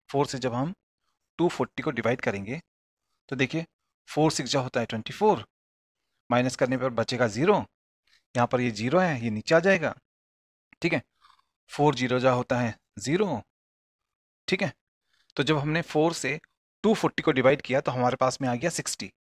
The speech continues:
तो जब हम फ़ोर से टू फ़ोर्टी को डिवाइड करेंगे, तो आएगा सिक्सटी,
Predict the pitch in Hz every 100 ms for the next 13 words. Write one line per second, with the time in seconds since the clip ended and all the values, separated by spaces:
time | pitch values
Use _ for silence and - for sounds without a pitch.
0 | - 120 127 139 160 _ _ _ _ -
1 | - 156 165 156 170 - 139 139 147 117
2 | 135 139 127 131 123 120 - - - 160